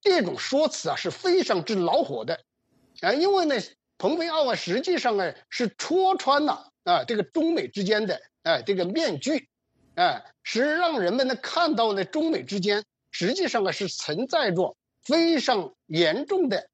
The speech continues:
哎，这样的一种冲突在里面，价值观的冲突，并不单纯只是经济利益的问题。而这个，这几年疫情之后，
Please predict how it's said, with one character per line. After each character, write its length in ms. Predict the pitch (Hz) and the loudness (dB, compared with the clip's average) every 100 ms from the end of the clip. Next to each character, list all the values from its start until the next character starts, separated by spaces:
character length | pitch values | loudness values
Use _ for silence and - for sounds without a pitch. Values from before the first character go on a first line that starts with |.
| - | -2
哎， 220 | 170 123 | 0 0
这 80 | 240 | 2
样 180 | 220 170 | 2 2
的 80 | 180 | 0
一 120 | 190 | -2
种 160 | 139 - | -6 -6
冲 220 | 220 277 | -2 -2
突 240 | 160 151 _ _ | -4 -8 _ _
在 160 | 185 147 | 0 2
里 140 | 117 | 0
面， 240 | 123 - _ _ - | -6 -10 _ _ 0
价 200 | 330 240 | 2 2
值 120 | 165 | 2
观 180 | 196 196 | 0 0
的 80 | 151 | -2
冲 220 | 185 185 | -2 -4
突， 260 | 127 131 - _ _ - | -4 -10 -14 _ _ -2
并 240 | - 339 190 | 4 4 2
不 160 | 311 | -4
单 320 | - 330 392 | -2 -2 -2
纯 280 | 381 147 180 - _ | -4 -4 -4 -6 _
只 260 | - 156 151 | -4 -2 -2
是 200 | - 226 | -2 -4
经 320 | - 415 427 | -2 0 0
济 100 | 349 | 2
利 240 | 233 330 180 | 2 2 2
益 60 | |
的 100 | 156 | 0
问 180 | 151 123 | -2 -4
题。 280 | - 104 - _ _ _ _ _ _ _ - | -8 -12 -16 _ _ _ _ _ _ _ 0
而 220 | 220 302 | 2 2
这 140 | 381 | 0
个， 200 | 285 220 - _ - | 2 0 -2 _ -6
这 160 | 339 247 | -2 -2
几 160 | 170 | -2
年 260 | 143 214 294 | -4 -6 -2
疫 160 | 381 | -2
情 300 | 190 147 160 | -2 -4 -6
之 100 | 175 | -2
后， 280 | 254 330 - | -2 -2 -4